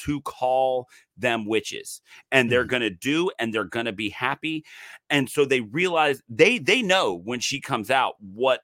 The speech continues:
Speaker 1: the result of this journey was, but they're smiling because they're happy for it, and so she can be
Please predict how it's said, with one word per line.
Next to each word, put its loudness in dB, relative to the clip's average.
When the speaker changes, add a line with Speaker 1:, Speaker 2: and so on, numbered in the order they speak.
Speaker 1:
the -2
result -2
of -2
this -2
journey -2
was, -2
but -6
they're -4
smiling -2
because -16
they're -4
happy -4
for -4
it, -12
and -6
so -8
she -10
can -8
be -4